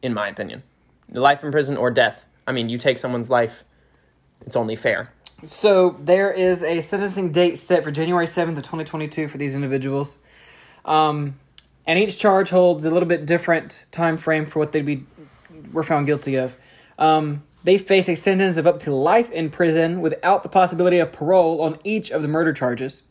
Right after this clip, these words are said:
Speaker 1: Nice.
Speaker 2: Uh, twenty years on each of the aggravated assault charges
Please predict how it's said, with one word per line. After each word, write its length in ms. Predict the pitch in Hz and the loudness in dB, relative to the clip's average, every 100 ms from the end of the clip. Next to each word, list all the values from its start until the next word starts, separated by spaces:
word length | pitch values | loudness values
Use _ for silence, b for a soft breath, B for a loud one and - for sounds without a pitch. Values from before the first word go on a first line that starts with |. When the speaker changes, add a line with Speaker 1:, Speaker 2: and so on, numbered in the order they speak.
| - | -10
Speaker 1:
Nice. 380 | 123 113 143 B B B B | -8 -8 -10 B B B B
Speaker 2:
Uh, 200 | - 156 | 2 2
twenty 360 | 151 - 202 214 | 2 0 2 4
years 220 | 208 202 | 4 4
on 120 | 175 - | 2 0
each 240 | 220 240 | -2 -2
of 80 | 165 | 2
the 80 | 170 | 4
aggravated 380 | 175 165 170 143 | 4 2 0 0
assault 280 | 185 165 | 2 2
charges 480 | - 131 127 135 - | 2 -2 -2 -6 -8